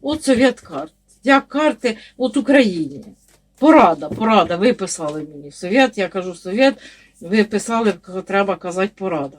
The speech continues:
Порада карт. Що вони от хочуть сказати українцям, просто таким, як ми з вами. Порада карт для України. Що тут? Двойка. На виборі. Вибор надо робити, якийсь вибор надо робити.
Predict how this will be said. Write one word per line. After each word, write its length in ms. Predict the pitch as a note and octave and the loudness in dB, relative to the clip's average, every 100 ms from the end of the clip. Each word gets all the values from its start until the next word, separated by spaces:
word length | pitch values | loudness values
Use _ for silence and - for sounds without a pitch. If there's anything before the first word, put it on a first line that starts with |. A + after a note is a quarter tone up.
| - | -8
Порада 460 | G#3 G3 D#3+ D#3 - | -2 0 -2 -6 -14
карт. 180 | C#3 _ _ _ _ _ | -20 _ _ _ _ _
Що 220 | - B3+ | -4 0
вони 460 | A3 G#3 C#4 E4 C4+ | 2 4 4 4 2
от 240 | G3+ - G#3+ | 0 -4 -6
хочуть 340 | A#3+ A#3 G3+ | -6 -6 -12
сказати 440 | - F3+ G#3+ G#3+ - - - | -8 -4 0 -2 -4 -18 -12
українцям, 920 | A3 C#4+ C4+ F#3+ D#3 C#3+ - - E3 | 0 4 4 4 -4 -12 -16 -18 -12
просто 340 | G#3+ G#3+ - F#3+ | -4 -2 -2 -8
таким, 360 | A3+ A#3+ D4 | -8 -4 0
як 160 | G#3+ G#3 | 2 2
ми 120 | G#3 | 0
з 80 | E3+ | 0
вами. 440 | C#3+ C#3 C3 - - _ - _ _ _ _ _ _ _ _ _ _ - | -6 -8 -12 -18 -20 _ -20 _ _ _ _ _ _ _ _ _ _ 0
Порада 440 | C4+ D4+ C#4+ A#3+ | 4 4 4 2
карт 300 | - D4 A#3+ | 0 0 0
для 200 | G3+ A#3 | -2 0
України. 800 | A#3+ G#3 G3 E3+ D3 C3 - C3+ _ _ _ _ | 0 0 -2 -2 -6 -12 -14 -20 _ _ _ _
Що 180 | - G3 | -6 -6
тут? 240 | - D#3+ - _ - | -6 -18 -20 _ -14
Двойка. 520 | G3 A#3 F3+ D#3 E3+ | -6 0 0 -2 -2
На 120 | G#3+ | 0
виборі. 680 | C#4+ C4+ E3 D3 C#3+ D3 - _ _ _ | 2 0 -2 -4 -10 -12 -16 _ _ _
Вибор 340 | G3 D#4 G#3 G#3 | 2 4 4 2
надо 280 | G3 F#3 F#3+ | 0 0 0
робити, 460 | F#3+ F#3 E3 E3 | 0 -4 -6 -6
якийсь 420 | F3+ F#3 D#4 D#4 | -6 0 0 2
вибор 360 | G#3 C4 A3+ A3 | 4 4 4 2
надо 280 | G#3 G3+ G3+ | 0 0 0
робити. 520 | G3+ F3+ D#3+ D#3+ | -2 -2 -6 -8